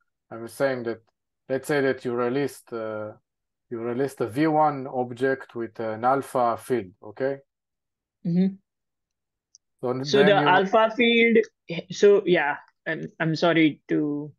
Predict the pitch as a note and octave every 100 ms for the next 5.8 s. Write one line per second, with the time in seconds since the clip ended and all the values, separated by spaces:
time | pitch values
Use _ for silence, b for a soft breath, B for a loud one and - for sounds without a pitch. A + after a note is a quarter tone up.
0 | _ - C#3+ A#2+ C3 C3+ G#2 - E3+ D3
1 | D3+ D#3 E3 E3 - E3+ E3+ E3+ E3+ E3+
2 | E3+ E3+ E3+ D#3+ D#3+ E3 D#3+ D#3+ D3 D#3
3 | D3 - - F3 F3+ E3+ b b b b
4 | - F3 G3 G#3+ A3 G#3+ F3 F3 F3+ F3
5 | D3+ C#3+ E3 D#3 C3 - C3+